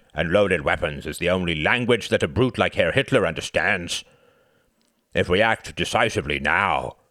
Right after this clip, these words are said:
in the next week, and join forces with those with whom we possess, in combination, enough strength to contain Herr Hitler, we may yet see the collapse of Nazism before it has the strength to inflict a mortal wound on our continent.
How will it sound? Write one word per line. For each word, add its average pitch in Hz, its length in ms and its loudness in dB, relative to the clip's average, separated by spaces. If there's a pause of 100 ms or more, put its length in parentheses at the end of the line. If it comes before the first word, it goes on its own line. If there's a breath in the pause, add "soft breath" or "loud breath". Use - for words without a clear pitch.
(320)
in 107 120 0
the 90 80 2
next 101 240 0
week, 117 320 -2 (180 loud breath)
and 110 160 2
join 139 340 4
forces 151 440 2
with 110 100 0
those 104 440 2 (140 loud breath)
with 110 140 2
whom 120 220 2
we 110 100 2
possess, 120 480 0 (140 loud breath)
in 107 160 0
combination, 107 680 2 (200 loud breath)
enough 101 200 4
strength 113 360 0
to 107 80 -2
contain 104 460 0
Herr 90 200 2
Hitler, 139 420 2 (500 soft breath)
we 107 200 4
may 107 220 4
yet 101 260 2
see 107 460 0 (180)
the 80 80 0
collapse 82 480 -2
of 62 120 -6
Nazism 90 600 -2 (140)
before 78 360 0
it 82 160 -6
has 85 240 -2
the - 120 -6
strength 95 340 -4
to 90 120 -2
inflict - 360 -4
a 85 80 0
mortal 87 380 0
wound 98 360 -2
on 80 100 0
our 69 160 -4
continent. 87 580 -6